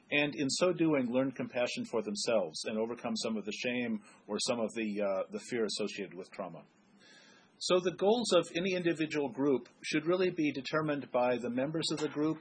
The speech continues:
and, if there's a facilitator, by the facilitator of it. But normally every group, every group helps people develop trust and confidence with themselves and with other people. So creating a safe space and, and establishing trust and confidence with others is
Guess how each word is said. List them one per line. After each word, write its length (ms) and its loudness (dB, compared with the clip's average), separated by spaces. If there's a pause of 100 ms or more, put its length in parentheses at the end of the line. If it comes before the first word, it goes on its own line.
and, 240 2
if 140 -4
there's 220 0
a 340 -4
facilitator, 500 0
by 140 0
the 120 -6
facilitator 720 -6
of 80 -12
it. 100 -20
But 160 0
normally 500 2
every 240 2
group, 380 4 (460)
every 200 6
group 380 4 (180)
helps 360 0
people 260 0
develop 480 4
trust 480 0
and 160 -4
confidence 580 -4
with 140 -4
themselves 480 -2
and 100 -2
with 140 -4
other 180 -4
people. 360 -12
So 260 -2 (240)
creating 340 2
a 60 2
safe 260 2
space 440 -2
and, 240 -4
and 120 -4
establishing 580 0
trust 320 -4
and 120 -8
confidence 420 -8
with 140 -8
others 300 -6
is 120 -10